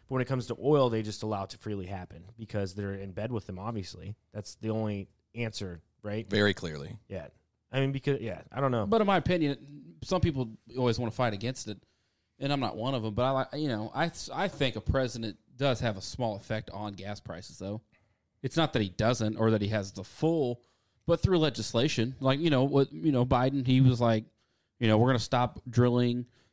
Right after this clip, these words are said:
Speaker 3: stop tapping in all these, you know, certain areas that were operational." So, yeah, yeah, that's gonna affect it, but, you know, and whereas Trump was more open about it.
Speaker 1: Right.
Speaker 3: He's like, "Yeah, we're gonna fucking drill and tap every fucking thing in this country. I don't give a fuck."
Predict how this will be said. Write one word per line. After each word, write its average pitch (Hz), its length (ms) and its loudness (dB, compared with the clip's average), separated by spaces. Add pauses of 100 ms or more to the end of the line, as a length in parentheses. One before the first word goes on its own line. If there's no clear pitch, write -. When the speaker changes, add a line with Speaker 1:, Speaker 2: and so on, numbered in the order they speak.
(100)
Speaker 3:
stop - 300 -2
tapping 120 340 4
in 113 100 4
all 110 120 6
these, 110 420 2
you 113 140 -2
know, 98 200 -2 (120)
certain 123 460 0
areas 95 680 -2
that 123 180 -2
were 202 320 6
operational." 107 600 0
So, - 120 2
yeah, 226 240 0
yeah, 220 200 4
that's 180 200 2
gonna 165 220 2
affect 135 400 -2
it, 117 200 4 (640)
but, 131 460 -2 (320)
you 139 140 4
know, 120 280 4
and 120 160 -2
whereas 117 300 -4
Trump 120 240 -2
was 113 140 0
more 113 320 -2
open 120 260 2
about 82 260 -10
it. - 80 -14 (160)
Speaker 1:
Right. 98 220 -6 (320)
Speaker 3:
He's 135 140 2
like, 123 100 4
"Yeah, 160 120 2
we're 127 100 4
gonna 139 80 2
fucking 107 260 -2
drill 123 160 2
and 120 100 2
tap 131 200 4
every 127 140 2
fucking 120 240 0
thing 135 180 2
in 120 80 0
this 104 100 -6
country. 160 340 -2
I 131 40 0
don't 151 60 -2
give 98 100 -8
a - 20 -12
fuck." - 360 -6